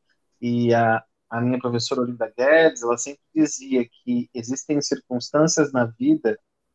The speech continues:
que parece que a única escolha é dizer sim ou ser atropelado, né? Então, existem <laughs> alguns lugares, né?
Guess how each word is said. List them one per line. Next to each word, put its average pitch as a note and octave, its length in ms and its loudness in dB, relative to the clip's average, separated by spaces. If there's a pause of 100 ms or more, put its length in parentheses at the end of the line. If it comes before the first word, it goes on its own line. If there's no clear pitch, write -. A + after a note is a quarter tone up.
(240)
que B2 120 -4
parece C3 480 4
que - 100 0
a C3 80 4
única E3+ 400 4
escolha C#3+ 600 2
é C#3 140 2
dizer C3 400 0
sim C#3+ 420 0 (200)
ou D3 140 4
ser C#3+ 240 0
atropelado, C3 680 -2 (160)
né? A#2+ 200 -8 (640)
Então, A2+ 320 0
existem A#2+ 520 2
<laughs> - 20 6
alguns C3 360 4
lugares, A#2+ 640 2
né? B2 260 0